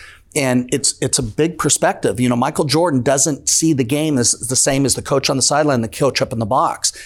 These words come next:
They can see traits that he's not picking up on that's stopping him from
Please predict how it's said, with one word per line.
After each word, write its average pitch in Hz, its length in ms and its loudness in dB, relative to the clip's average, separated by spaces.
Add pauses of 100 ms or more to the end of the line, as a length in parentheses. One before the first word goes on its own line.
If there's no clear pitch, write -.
(120)
They 151 120 4
can 139 180 0
see 170 300 0
traits - 480 0
that 135 140 2
he's 143 240 0
not 147 220 0
picking 139 320 0
up 165 180 0
on 127 160 2
that's 120 220 0
stopping 143 480 0
him 123 180 0
from 120 220 -2